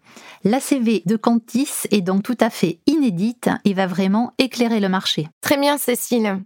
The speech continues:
Speaker 2: Le travail accompli par Cantis est donc important, voire indispensable dans le contexte actuel de durabilité. À ce titre, Martial, pouvez-vous nous expliquer comment a été menée cette étude ?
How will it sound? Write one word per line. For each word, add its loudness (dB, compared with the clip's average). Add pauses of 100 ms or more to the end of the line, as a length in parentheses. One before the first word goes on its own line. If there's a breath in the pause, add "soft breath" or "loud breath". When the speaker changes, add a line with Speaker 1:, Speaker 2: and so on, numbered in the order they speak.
(140)
Speaker 2:
Le 0
travail 0
accompli 0
par -2
Cantis -2
est 2
donc -2 (120)
important, 0 (120)
voire 2
indispensable 0
dans 0
le -2
contexte -4
actuel -2
de 0
durabilité. -2 (720 loud breath)
À 4
ce -4
titre, -4
Martial, 0
pouvez-vous 0
nous 0
expliquer -4
comment 0
a 2
été -2
menée 0
cette -4
étude ? -4